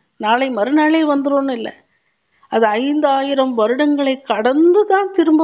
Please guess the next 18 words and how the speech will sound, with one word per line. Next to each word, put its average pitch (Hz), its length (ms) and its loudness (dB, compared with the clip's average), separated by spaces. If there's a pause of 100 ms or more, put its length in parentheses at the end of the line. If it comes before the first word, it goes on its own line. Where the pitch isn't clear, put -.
வரும். 247 300 -2 (2250)
அந்த 277 220 -4
ஐயாயிரம் 302 720 0
வருடங்களுக்கு 330 720 2 (120)
இதே 294 320 0
நாள், 254 340 -2 (1120)
இந்த 254 240 2
காலம், 220 460 0 (400)
இந்த 226 220 -2
பிறவி, 214 400 -4 (760)
இந்த 226 160 -4 (520)
சில 240 180 0 (1160)
வருடங்கள் 214 580 -2
நாம 202 240 -2
அதை 196 140 -6
face 214 320 -6
பண்றோம் - 400 -10 (100)
நாடகத்துல. 196 520 -8